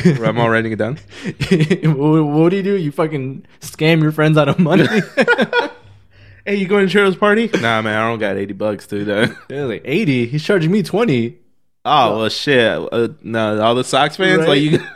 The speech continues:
Speaker 2: <laughs>
Speaker 1: <laughs> You gotta jack up the price.
Speaker 2: Nah, I know you're a Sox fan. I'm talking all this shit now. No.
Speaker 1: <laughs> Uh,
Speaker 2: That's crazy, bro.
Speaker 1: yeah, I guess, uh, I, I don't know. That was technically from both of our lists. You wanna hit another one from your list?
Speaker 2: Well, I had one on my list,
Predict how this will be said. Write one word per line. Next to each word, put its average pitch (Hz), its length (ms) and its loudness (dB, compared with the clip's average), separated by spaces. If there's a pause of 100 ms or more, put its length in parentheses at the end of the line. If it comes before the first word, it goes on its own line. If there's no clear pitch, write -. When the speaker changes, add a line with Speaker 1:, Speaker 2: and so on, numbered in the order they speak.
(440)
Speaker 2:
<laughs> - 20 -4
Speaker 1:
<laughs> 175 60 0
You 165 80 -2
gotta 160 220 -2
jack 143 300 0
up 135 80 -4
the 127 80 -12
price. 127 560 -4
Speaker 2:
Nah, 107 100 -4
I 107 160 0
know 139 80 -4
you're 113 140 0
a 101 40 -4
Sox 104 280 -6
fan. 104 240 -4
I'm 104 80 -4
talking 113 240 -2
all 123 120 0
this 123 100 -2
shit 117 220 -6
now. 107 260 -10 (100)
No. 104 300 -8
Speaker 1:
<laughs> - 40 -10 (1000)
Uh, 117 360 -2
Speaker 2:
That's 113 180 -4
crazy, 110 300 -4
bro. 98 200 -6 (120)
Speaker 1:
yeah, 170 280 2
I 117 100 -2
guess, 135 260 0
uh, 113 920 -2
I, 117 300 -6
I - 20 -4
don't 127 120 -2
know. 120 180 0
That 123 180 -2
was 135 160 -6
technically 131 440 -6
from 117 160 -6
both 113 200 -2
of 117 80 -4
our 92 140 -4
lists. 92 240 -8
You 127 80 0
wanna 117 460 0
hit 131 160 -2
another 120 260 0
one 123 140 -4
from 120 160 -8
your 117 80 -2
list? 151 340 -4
Speaker 2:
Well, 131 320 4
I 127 120 0
had 160 180 0
one 156 100 -4
on 143 80 -4
my 135 60 -2
list, 123 340 0